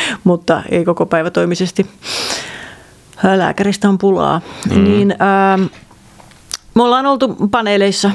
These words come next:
Speaker 1: Mua kutsuttiin sit kaikennäköisiin kuolemapaneeleihin, koska mähän oon puhunut siis onnellisen kuoleman puolesta. Kiitos
Speaker 2: Niin.
Speaker 1: isäni ja äitini, jotka ei
Speaker 2: Niin.
Speaker 1: koskaan pitänyt tragediana sitä, että he kuolevat vanhuuteen, vaan he niinku hirveän fiksusti valmensivat meidät kaikki lapset siihen, että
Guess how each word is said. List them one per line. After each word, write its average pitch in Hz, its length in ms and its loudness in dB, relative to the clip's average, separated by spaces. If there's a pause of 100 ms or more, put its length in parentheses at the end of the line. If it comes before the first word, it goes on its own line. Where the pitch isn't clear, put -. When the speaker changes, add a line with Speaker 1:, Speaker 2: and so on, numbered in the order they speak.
Speaker 1:
Mua 196 200 4
kutsuttiin 202 440 0
sit 180 120 -4
kaikennäköisiin 180 580 0
kuolemapaneeleihin, 175 720 0
koska 208 200 -2
mähän 320 200 2
oon 247 100 2
puhunut 226 260 2
siis 220 240 0
onnellisen 160 720 0
kuoleman 156 460 0
puolesta. 151 460 0
Kiitos 226 460 0
Speaker 2:
Niin. 208 100 0
Speaker 1:
isäni 165 340 0
ja 160 160 0
äitini, 151 440 -2
jotka 139 240 -2
ei 214 60 -2
Speaker 2:
Niin. - 40 -10
Speaker 1:
koskaan 175 480 -2
pitänyt 170 340 -2
tragediana 151 540 -2
sitä, 160 300 -2
että 170 140 -4
he - 20 -6
kuolevat 151 460 -2
vanhuuteen, 147 640 -2
vaan 202 120 0
he 220 100 0
niinku 220 360 0
hirveän 214 420 0
fiksusti 196 760 0
valmensivat 170 680 -2
meidät 170 320 -2
kaikki 226 340 -2
lapset 160 340 -4
siihen, 160 340 -2
että 139 300 -6